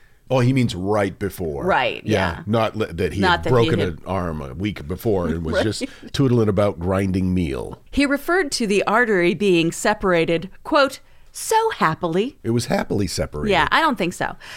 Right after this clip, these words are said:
Speaker 2: Um, Wood recovered from the mishap within a matter of weeks and became something of a celebrity. Belcher noted,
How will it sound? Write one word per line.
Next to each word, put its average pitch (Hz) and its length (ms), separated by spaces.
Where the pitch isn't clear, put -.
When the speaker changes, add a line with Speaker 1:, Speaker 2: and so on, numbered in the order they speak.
Speaker 2:
Um, 277 360
Wood 359 320
recovered 311 420
from 220 180
the 196 100
mishap 180 560
within 196 360
a 196 80
matter 208 380
of 240 180
weeks 156 360
and 294 180
became 339 340
something 440 440
of 165 140
a 175 60
celebrity. 175 920
Belcher 269 360
noted, 214 420